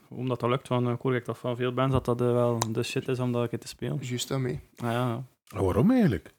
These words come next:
Speaker 1: Ik
Speaker 3: Japan?
Speaker 1: weet het niet, hè, omdat ze zodanig, eh, een zodanig, eh, gek publiek zijn, zeg. Je hoort dat van alle
Speaker 2: Maar
Speaker 1: bands.
Speaker 2: het,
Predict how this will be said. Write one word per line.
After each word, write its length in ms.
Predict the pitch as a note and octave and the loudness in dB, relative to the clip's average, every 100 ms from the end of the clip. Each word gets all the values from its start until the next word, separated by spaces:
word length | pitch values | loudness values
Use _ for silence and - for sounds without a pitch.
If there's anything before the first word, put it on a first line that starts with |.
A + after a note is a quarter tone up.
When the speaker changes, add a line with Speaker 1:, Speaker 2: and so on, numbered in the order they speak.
| _ _ | _ _
Speaker 1:
Ik 80 | G#2+ | -4
Speaker 3:
Japan? 180 | - C4 | 4 6
Speaker 1:
weet 100 | D3 | 8
het 100 | F#3 | 8
niet, 100 | D#3+ | 8
hè, 80 | E3 | 8
omdat 200 | D#3+ C3+ | 6 6
ze 120 | B2 | 4
zodanig, 420 | B2 B2+ C#3+ D3 | 6 6 6 6
eh, 600 | C3+ C3+ C3+ C3+ C3+ C3 - - - B2+ | 6 6 8 8 6 4 0 -10 -16 -10
een 100 | C3 | -4
zodanig, 520 | A#2+ A#2 A#2+ C3 C3 B2+ | 0 4 4 4 0 2
eh, 260 | B2 A2+ | 2 2
gek 140 | C3 - | 0 2
publiek 300 | A#2+ A#2 - | 2 2 0
zijn, 180 | D#3 | 0
zeg. 300 | D3+ D#3+ D#3 | 2 2 0
Je 80 | C3 A#2 | 2 4
hoort 140 | C3+ | 6
dat 140 | C3 | 6
van 140 | - B2 | 6 6
alle 160 | C3 | 6
Speaker 2:
Maar 80 | D3 | 8
Speaker 1:
bands. 180 | C3 | 6
Speaker 2:
het, 20 | D#3+ | 4